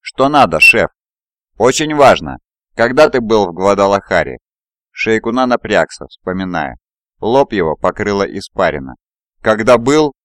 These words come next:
Когда был? Подожди, шеф. Гвадалахара, потом Лос-Анджелес, потом Майами. Нью-Йорк. Две недели? Нет, немного больше. Семнадцать дней прошло». Стив опустился на стул.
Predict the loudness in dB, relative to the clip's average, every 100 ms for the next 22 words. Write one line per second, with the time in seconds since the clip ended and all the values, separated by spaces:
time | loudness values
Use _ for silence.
0 | _ _ _ _ -4 -2 2 2 2 0
1 | -2 _ -4 0 0 0 -2 -2 -6 -8
2 | _ _ -8 2 2 4 4 2 2 2
3 | 2 -2 _ -4 -2 0 0 -2 -2 0
4 | 2 0 0 -2 -10 -10 -16 _ -6 -2
5 | -2 0 -2 0 2 0 -2 -14 _ _
6 | _ _ _ -8 -2 0 2 2 0 -4
7 | _ _ -18 -6 -2 0 -2 -2 -4 -6
8 | -12 _ _ -4 -2 -2 _ -10 -6 -2
9 | 0 -2 0 0 0 -6 -16 _ -8 -2
10 | 0 0 -6 -4 -4 -4 -4 -8 -8 -12
11 | -12 _ _ _ _ _ _ _ -20 -4
12 | -2 -2 _ -8 -6 -10 -6 -6 -6 -6
13 | -8 -10 -12 -14